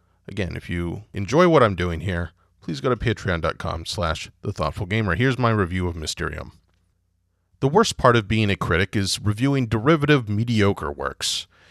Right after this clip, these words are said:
It's a strange problem that often causes division between the critic and their audience. Why?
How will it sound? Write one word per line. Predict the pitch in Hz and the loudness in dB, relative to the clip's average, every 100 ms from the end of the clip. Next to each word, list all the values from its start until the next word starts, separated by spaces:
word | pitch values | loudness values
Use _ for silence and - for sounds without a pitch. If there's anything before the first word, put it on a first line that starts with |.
| _ | _
It's | 127 127 | -4 0
a | |
strange | - - 151 139 - | 2 4 4 4 0
problem | - 110 98 92 92 | 4 4 6 2 2
that | 95 | 6
often | 104 110 117 | 6 6 2
causes | - 110 110 101 98 | 0 4 4 2 -4
division | 95 98 127 104 92 | -4 2 4 4 0
between | 92 - 117 110 107 | -2 -2 0 0 -2
the | 98 | -4
critic | - 175 160 | 2 2 4
and | 143 | 4
their | 120 101 | 6 6
audience. | 92 92 73 73 - - - - | 6 4 0 -8 -6 -6 -8 -2
Why? | 104 113 180 | 4 4 4